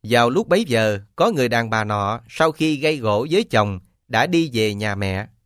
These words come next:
Có vị tỳ khưu nọ đã làm công việc khuyên giải. Vị ấy đã có nỗi nghi hoặc: "Phải chăng ta đã phạm tội Sangha Disesa, tăng tàn?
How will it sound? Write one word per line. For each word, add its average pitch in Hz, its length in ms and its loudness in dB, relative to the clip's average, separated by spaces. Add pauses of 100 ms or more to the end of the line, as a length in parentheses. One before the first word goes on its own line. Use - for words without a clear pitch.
(500)
Có 208 160 4
vị 123 180 0
tỳ 117 240 0
khưu 165 220 0
nọ 107 440 -4
đã 120 160 -2
làm 113 240 -6
công 151 220 0
việc 101 220 -2
khuyên 147 360 -4
giải. 104 320 -2 (680)
Vị 110 220 0
ấy 151 180 2
đã 110 160 -2
có 196 160 -2
nỗi 120 240 0
nghi 160 160 -4
hoặc: 107 280 -4 (600)
"Phải - 180 -2
chăng 127 480 -4
ta 143 140 0
đã 131 160 -2
phạm 110 260 -4
tội 104 360 -4
Sangha 135 460 -2
Disesa, 123 720 -4 (300)
tăng 156 320 -4
tàn? 101 300 -6